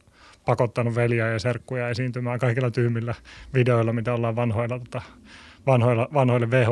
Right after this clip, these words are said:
S kuvattu. Eli tavallaan se niinku videoilmaisu oli mulle tosi tuttua. Ja sit mä löysin niinku ihan YouTubettajia. Rupesin kattoon ensinnäkin englanninkielisiä kanavia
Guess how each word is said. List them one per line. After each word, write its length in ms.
S 140
kuvattu. 440
Eli 160
tavallaan 320
se 80
niinku 200
videoilmaisu 680
oli 140
mulle 180
tosi 220
tuttua. 460
Ja 80
sit 180
mä 120
löysin 480
niinku 200
ihan 200
YouTubettajia. 920
Rupesin 300
kattoon 500
ensinnäkin 380
englanninkielisiä 720
kanavia 440